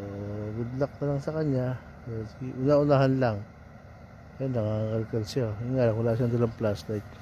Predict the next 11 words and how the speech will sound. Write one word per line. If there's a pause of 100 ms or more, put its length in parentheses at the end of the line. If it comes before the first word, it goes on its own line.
(3750)
Hindi
ko
man
gusto
ibigay
sa
kanya
to,
pero (1400)
wala
eh.